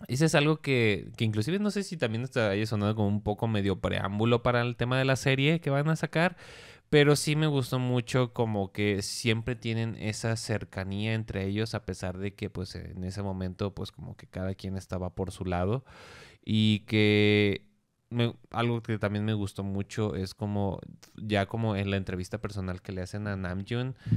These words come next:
el tema de que considera que Jimin es una de las mejores personas que puede, que,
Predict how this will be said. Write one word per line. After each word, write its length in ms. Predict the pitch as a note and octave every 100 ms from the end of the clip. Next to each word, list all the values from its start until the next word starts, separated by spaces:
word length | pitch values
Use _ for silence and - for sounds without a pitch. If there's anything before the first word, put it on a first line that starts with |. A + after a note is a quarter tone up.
| G#2+ -
el 240 | G2 G2
tema 320 | - G2 G2+ G#2
de 220 | G#2 G2
que 540 | - G2 F#2+ F#2 - _
considera 720 | F#2+ F2+ - F2+ F2 E2+ G2+
que 200 | G#2 F#2+
Jimin 460 | G2+ G2 G2 G2+ -
es 320 | - F#2 F2+
una 160 | F#2 F#2+
de 80 | F#2+
las 220 | F#2+ F#2
mejores 400 | F#2 - F2 F#2
personas 580 | F#2 F#2+ F#2 F#2+ F#2 -
que 140 | -
puede, 400 | - F#2 F2 F#2+
que, 200 | - F#2+